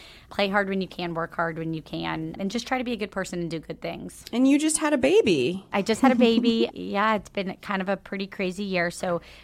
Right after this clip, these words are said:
Speaker 1: I turned thirty-two, uh, LearnVest got acquired in a massive fintech exit. And I ha-, actually, so this is kind of a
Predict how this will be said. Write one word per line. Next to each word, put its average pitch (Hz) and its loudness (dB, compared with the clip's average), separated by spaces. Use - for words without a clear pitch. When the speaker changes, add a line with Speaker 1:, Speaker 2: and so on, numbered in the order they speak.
Speaker 1:
I 170 0
turned 185 -4
thirty-two, 180 -4
uh, 170 -4
LearnVest 175 -4
got 175 -2
acquired 170 -2
in 165 -6
a 156 -4
massive 165 -2
fintech 165 -6
exit. 160 -6
And 175 -6
I 160 -4
ha-, 151 -6
actually, 190 -2
so 175 -8
this 202 -6
is 240 -10
kind 214 -4
of 170 -4
a - -12